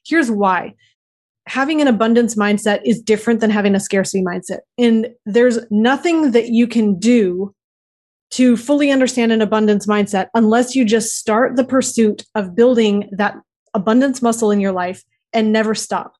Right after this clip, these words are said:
And you'll never get there. You'll never fully arrive, and you'll never be completely abundant with no scarcity in your life. But you have to continually pursue that. And absolutely reading his books is one way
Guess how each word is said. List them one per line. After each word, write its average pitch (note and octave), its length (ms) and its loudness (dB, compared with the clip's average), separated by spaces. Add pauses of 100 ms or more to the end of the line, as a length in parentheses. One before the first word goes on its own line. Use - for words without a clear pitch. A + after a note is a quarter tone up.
(480)
And A3+ 380 0
you'll A#3+ 160 2
never B3+ 220 4
get A3+ 240 -2
there. G3 280 -4 (160)
You'll A3 140 2
never A3+ 260 2
fully B3+ 360 0
arrive, G3+ 400 0
and G#3 100 0
you'll G#3 80 2
never A3 220 2
be A3+ 120 2
completely B3 560 0
abundant G#3 520 0 (280)
with G#3 240 0
no A3 220 2
scarcity A3+ 760 0 (200)
in A#3 180 2
your A#3 140 2
life. F#3+ 400 -6 (340)
But - 100 -6
you A#3 120 2
have B3 200 -2
to C4 80 -4
continually A3+ 580 2
pursue G3+ 400 -2
that. F3+ 260 -4
And G#3+ 280 0
absolutely A3 400 -2
reading G#3 360 2
his G3+ 200 0
books G3+ 320 -2
is G#3 140 0
one G3+ 400 0
way G3 460 0